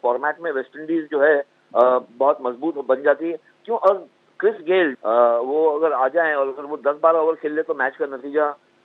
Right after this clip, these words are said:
अ, सबको पता हो जाता है कि क्या होगा। उनके अलावा Bravo है, आंद्रे रसल है और अच्छे खासे उनके पास बल्लेबाज हैं जो सब नंबर आठ, डैलन सैमी नंबर आठ या नौ पे आते हैं कभी-कभी, जो captain है।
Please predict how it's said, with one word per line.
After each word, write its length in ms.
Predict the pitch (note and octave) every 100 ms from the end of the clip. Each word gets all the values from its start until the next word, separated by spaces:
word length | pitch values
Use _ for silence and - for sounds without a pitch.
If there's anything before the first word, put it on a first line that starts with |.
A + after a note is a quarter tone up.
| -
अ, 160 | A#2 A2+ _
सबको 220 | - - C#3+
पता 180 | C3
हो 120 | C#3 B2+
जाता 180 | B2 C3+
है 40 |
कि 100 | C#3
क्या 180 | C3 B2
होगा। 320 | G2+ F#2 D2+ _ _ -
उनके 220 | D3 F3
अलावा 600 | D#3 D3 E3+ F3 D#3 D#3 _ _ _ A2+
Bravo 420 | B2+ C3+ D#3 C#3
है, 240 | C3 B2+ B2+ _ -
आंद्रे 300 | B2 C3 C#3+ A#2+
रसल 300 | A#2+ D#3 C#3+
है 240 | C3+ B2+ _ _ _ _
और 120 | C3+ C#3+
अच्छे 360 | - - A3
खासे 300 | G3+ E3 F3
उनके 200 | E3+ D#3+
पास 220 | E3+ E3 D3+
बल्लेबाज 460 | A#2+ C3+ C#3+ D3 C#3+
हैं 140 | D#3+
जो 360 | D#3 E3+ E3+ E3 _ _ C#3
सब 100 | C3+
नंबर 240 | D3 E3
आठ, 300 | B2 E3 D#3+
डैलन 380 | C#3+ B2 C#3+ E3
सैमी 460 | D3+ C#3+ G3 C3+ G2+
नंबर 200 | C3+ C#3+
आठ 300 | C3 D3+ E3
या 80 | E3+
नौ 180 | C3 F#3
पे 120 | G3
आते 180 | C3 B2+
हैं 80 | A2
कभी-कभी, 400 | G#2 G2+ G2 G2
जो 120 | G2+
captain 380 | G#2+ G#2 -
है। 100 | F#2+